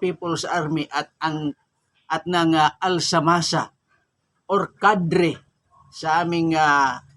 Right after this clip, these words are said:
barangay ng Kansumandig, La Libertad, Negros Oriental, kasali ako noon. Kahit ganito lang kaliit ang sandata namin,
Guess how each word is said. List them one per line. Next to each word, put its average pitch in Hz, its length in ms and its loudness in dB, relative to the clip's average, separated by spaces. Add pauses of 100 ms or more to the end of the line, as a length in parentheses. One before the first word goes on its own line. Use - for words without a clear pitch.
(640)
barangay 165 640 0
ng 156 160 -4
Kansumandig, 151 800 -2
La 143 80 0
Libertad, 147 480 -4
Negros 147 480 -6
Oriental, 135 640 -8 (1120)
kasali 160 480 0
ako 143 240 -10
noon. 123 240 -6 (2250)
Kahit 220 560 6
ganito 180 480 0
lang 190 240 2
kaliit 180 640 0 (560)
ang 151 240 -2
sandata 156 640 0
namin, 139 480 0